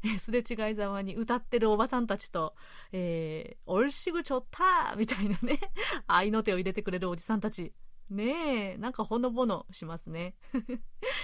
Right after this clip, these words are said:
ね、今年韓国旅行が解禁になった暁には、ぜひまたね、このミルクさじにも訪ねてみてくださいね。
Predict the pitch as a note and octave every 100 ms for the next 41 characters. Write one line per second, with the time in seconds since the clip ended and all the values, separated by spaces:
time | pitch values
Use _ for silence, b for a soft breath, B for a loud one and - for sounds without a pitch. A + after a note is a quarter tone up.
0 | B B B B B F#3 F3+ A3 A#3 A3+
1 | A#3+ A#3+ - A3+ A3+ A3+ B3+ B3+ A#3+ A3
2 | G3 F#3 - - B3 C4 D4 C#4+ C4+ C4+
3 | - A#3+ A#3+ D4+ - E4 F4 D#4 G#3+ D3
4 | b b A3 D4+ G#4 G#4 E4 A#3+ - G3+
5 | G3 G3+ G3+ A3+ D#4+ b b - G#3 F#3
6 | F#3 - G3+ G#3 G#3 G#3+ G3 F3+ D#3+ D#3
7 | - b b - F#3 G#3 F#3+ E3 E3 -
8 | D#3+ E3 D#3 E3+